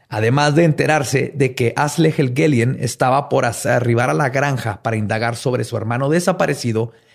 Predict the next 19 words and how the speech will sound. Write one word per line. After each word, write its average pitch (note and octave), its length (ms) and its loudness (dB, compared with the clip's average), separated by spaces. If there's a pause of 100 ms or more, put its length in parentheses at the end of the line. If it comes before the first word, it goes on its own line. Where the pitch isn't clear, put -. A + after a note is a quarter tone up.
(320)
decidió C#3+ 680 4
deshacerse C3+ 520 0
de A#2+ 60 2
la B2 60 0
evidencia. D#3 480 0 (680)
Para B2+ 180 0
hacer F3 200 2
esto, F#3 300 4
mató C3 260 2
a B2+ 60 0
sus B2+ 200 -4
tres F#3+ 240 2
hijos, F#3 440 -2 (360)
puso D3 280 2
el C#3+ 80 4
cuerpo D3 340 2
de C3 240 0
otra D#3+ 300 2
persona, D3+ 600 0